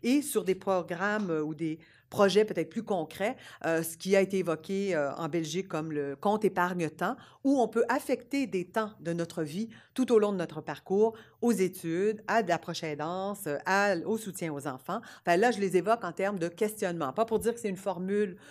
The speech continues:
que l'on devrait mettre en place, euh, et qui serait magique, mais le crédit temps et le compte épargne-temps en France sont quand même des choses qui nous amènent à réfléchir au temps dont on a besoin pour toutes sortes d'activités tout au long de notre parcours de vie.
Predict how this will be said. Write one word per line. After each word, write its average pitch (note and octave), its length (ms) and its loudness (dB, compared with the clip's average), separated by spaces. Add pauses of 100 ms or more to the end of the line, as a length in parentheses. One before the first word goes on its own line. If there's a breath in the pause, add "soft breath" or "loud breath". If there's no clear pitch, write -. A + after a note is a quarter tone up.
(200 loud breath)
que G#3 100 8
l'on F3 140 6
devrait F3+ 280 2
mettre E3+ 200 -2
en D#3+ 80 0
place, F#3+ 460 0
euh, D3+ 120 -2
et D3+ 60 -4
qui - 120 -14
serait D3 160 -4
magique, D#3 420 0 (300 loud breath)
mais A3+ 280 6
le F#3 120 2
crédit F3+ 340 0
temps A#3+ 300 -2 (100)
et A#3+ 160 0
le G#3+ 80 2
compte G#3 220 -2
épargne-temps F3+ 580 -2
en C#3+ 60 -6
France B3 340 -2 (280 loud breath)
sont F4 220 2
quand G#3+ 160 4
même A#3 220 2
des F#3 100 0
choses A#3+ 240 -2
qui B3+ 80 -4
nous A3 160 0
amènent A#3+ 220 2
à G3 60 4
réfléchir A#3+ 680 0
au G3+ 120 0
temps C#4 400 -2
dont F#3 180 -2
on G3 100 0
a F#3 80 0
besoin F3 360 -2
pour F3 180 -8
toutes F4 180 0
sortes B3+ 200 0
d'activités F#3+ 580 -6 (340 loud breath)
tout F#4+ 220 6
au A3 80 8
long G3+ 160 0
de G#3+ 80 0
notre E3 280 -4
parcours E3+ 420 -6
de D3 80 0
vie. F#3 240 -4